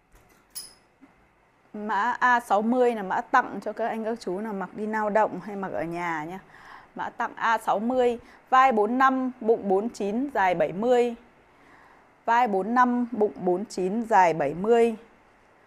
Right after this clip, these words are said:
Một em màu xanh, golden beer này. Có túi ngực này, thêu logo hình con gấu này, Golden Beer này. Một em áo xẻ tà này. Xẻ tà tác mác của Nhật, tác mác Nhật nha,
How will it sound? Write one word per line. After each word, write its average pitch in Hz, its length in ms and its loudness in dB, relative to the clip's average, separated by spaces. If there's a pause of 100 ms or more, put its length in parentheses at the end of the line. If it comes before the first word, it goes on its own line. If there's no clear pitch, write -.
(300)
Một 190 140 -14
em 208 260 -8
màu 180 180 -6
xanh, 208 500 -8 (220)
golden 202 420 -2
beer 208 320 -2
này. 196 100 -14 (840)
Có 196 60 0
túi 202 180 -2
ngực 240 240 -2
này, 185 140 -14 (880)
thêu 226 200 0
logo 214 340 0
hình 185 160 -6
con 202 180 -8
gấu 180 240 0
này, 214 100 -8 (100)
Golden 202 460 -6
Beer 202 320 -4
này. 165 100 -16 (1040)
Một 175 160 -8
em 202 160 -8
áo 175 220 -4
xẻ - 340 -4
tà 175 340 -2
này. 170 120 -10 (960)
Xẻ 151 240 -12
tà 180 240 -6
tác 233 240 -6
mác 254 260 -2
của 175 100 -4
Nhật, 175 240 -2 (300)
tác 240 120 -12
mác 269 200 -4
Nhật 208 320 -4
nha, 190 100 -14